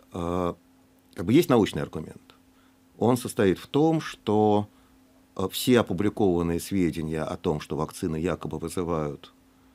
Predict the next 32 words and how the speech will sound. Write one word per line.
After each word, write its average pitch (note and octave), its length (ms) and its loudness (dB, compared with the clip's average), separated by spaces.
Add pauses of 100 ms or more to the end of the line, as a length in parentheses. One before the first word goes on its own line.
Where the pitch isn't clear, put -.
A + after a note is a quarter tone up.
(300)
там, C#2 180 -8
аутизм, G2+ 500 0
что-то - 300 -4
еще, B2+ 300 0
там E2 140 -4
есть D#2 140 -4
длинный D2+ 240 -6
список, - 500 -6 (720)
э, E2+ 200 -4
это C#3 180 -2
неправда. D#2 380 -4 (640)
Это G2+ 160 -4
было F#2+ 160 4
много F2+ 260 2
раз E2+ 160 -2
опровергнуто. D#2+ 560 -4
Были F2 240 2
такие D#2+ 340 -4
работы, A#2 560 -2 (280)
и - 100 -6
они F#2+ 200 4
были E2+ 180 2
опровергнуты, B2+ 680 2
отозваны, G#2 520 2
в D#2+ 60 -2
общем, F#2 220 -2
их - 80 -2
в - 40 -4
научном F2+ 340 0
обороте E2 340 -4
не D2 60 -6
существует. - 460 -16